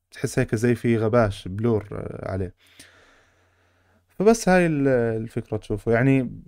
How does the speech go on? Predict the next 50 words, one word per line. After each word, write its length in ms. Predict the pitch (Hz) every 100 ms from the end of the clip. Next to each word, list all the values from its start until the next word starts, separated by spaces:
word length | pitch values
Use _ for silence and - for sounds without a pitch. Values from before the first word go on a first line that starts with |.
| -
الإكس 400 | 135 151 - 127
راي، 220 | 123 123
هاي 240 | 131 143
الإكس 260 | 139 139 -
راي 80 | 143
والسي 220 | 135 131
تي 160 | 131 139
لنفس 320 | 131 139 -
المريض، 400 | 120 117 104 107
شوفوا 280 | - 156 135
كيف 180 | 135 -
الإكس 320 | 110 - 113
راي، 240 | 110 117
يعني 180 | 120 120
هاي 260 | 143 147 135
أشياء 220 | - 127
بسيطة، 340 | 131 143 135
يعني 140 | 104 107
جزء 520 | 120 123 - - 117
ف-، 120 | -
فلوز 520 | 113 120 131 120 113
عادية 380 | 107 110 117 117
هيك 180 | 120 -
تعمل 440 | 107 101 98 98
لك، 180 | 101 - -
بس 320 | 117 - -
شوفوا 300 | 131 160 139
طلعوا 280 | - 131 120
كيف 340 | 117 117 -
هنا 340 | 117 113 110 107
إنه 160 | 110
منتشر 420 | 110 131 127 - 113
في 120 | 110
كل 280 | 117 110 107
ال-، 480 | 101 98 - -
في 80 | -
كل 200 | - 107
اللنج. 360 | 98 95 104 101 _ _ _ _ _ _ _ _ _ -
آه، 600 | 120 113 107 107 107 107
ف 160 | 104 123 120 117 - - 147
suffering 260 | 160 156
from 280 | 127 135 131
very 480 | 156 160 - - 123
aggressive 360 | 123 147 113 120
hypoxia 460 | 120 143 - 160 160
and 100 | 135
low 160 | 131
oxygen 260 | 131 123 117
sat-، 460 | - 110 - - 113
saturation، 440 | - 98 98